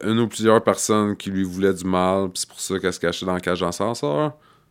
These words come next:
Un autre assez populaire, ça serait qu'elle était en psychose ou qu'elle avait pris un cocktail de drogue. Pis c'est pour ça qu'elle agissait de même.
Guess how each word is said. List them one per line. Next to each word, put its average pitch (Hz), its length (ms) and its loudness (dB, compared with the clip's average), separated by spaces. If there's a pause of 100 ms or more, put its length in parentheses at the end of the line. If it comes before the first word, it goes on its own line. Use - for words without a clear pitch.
(920)
Un 120 120 0
autre 139 160 4
assez 123 160 4
populaire, 117 680 6
ça 104 160 0
serait 104 220 -2
qu'elle 82 600 0
était 98 200 0
en 104 120 4
psychose 117 520 4
ou 110 80 -4
qu'elle 104 220 6
avait 101 480 4
pris - 260 -8
un 104 140 0
cocktail 104 400 0
de 101 120 4
drogue. 98 580 0 (1600)
Pis - 100 -20
c'est - 100 -20
pour - 100 -18
ça 98 160 0
qu'elle 87 220 -2
agissait 90 320 -2
de 92 60 4
même. 117 580 -2